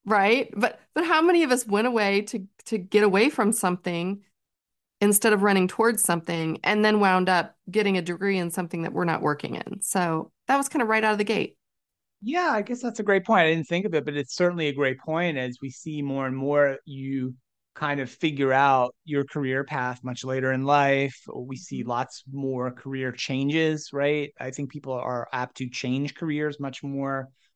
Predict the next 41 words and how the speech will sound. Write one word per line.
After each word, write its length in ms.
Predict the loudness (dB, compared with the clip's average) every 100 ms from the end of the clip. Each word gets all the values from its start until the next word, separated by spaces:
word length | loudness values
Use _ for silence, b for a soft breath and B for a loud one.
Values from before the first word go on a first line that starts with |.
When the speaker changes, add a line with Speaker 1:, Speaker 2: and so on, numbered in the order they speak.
| _
Speaker 2:
um, 480 | -8 -6 -6 -8 -10
or 260 | -8 -4 -4
change 260 | 0 0
industries 560 | 0 -2 -2 -2 -2 -2
or 60 |
change 400 | -8 -6 -4 -6 -10
completely 540 | -18 -10 -8 -4 -4 -6 -4
di-, 220 | -2 -2 -8 -8
different 500 | -8 -4 -6 -6 -8
kinds 320 | -6 -6 -6
of 140 | -8
jobs, 480 | -6 -4 -4 -6 -12 -8
uh, 320 | -8 -6 -10 -16 _ _
much 220 | -8 -6 -4
more 160 | -4
so 160 | -2 -2
maybe 320 | -2 0 0
in 80 | -2
the 80 | -4
past 400 | -2 -2 -2 -4
where 80 |
you 140 | -6 -6
kinda 320 | -10 -10 -12
narrowly 680 | -12 -10 -4 -2 -2 -4 -6
set 240 | -8 -10 -4
down 220 | -4 -4
a 40 |
path 380 | -4 -2 -2 -4
and 120 | -8
stuck 400 | -12 -2 -2 0
with 140 | 0 2
it, 200 | 0 -2 _ _ -8
uh, 320 | -4 -2 -4
perhaps, 540 | -4 -2 -2 -4 -10
and, 240 | -8 -8 -8
and 320 | -10 -10 -10 -16 _ _ _ _ _ _
that 200 | -6 -2
happens 400 | 0 -2 -2 -6
less. 320 | -6 -6 -6 -2
Yeah, 320 | 6 6 6 B B -4
I, 140 | -4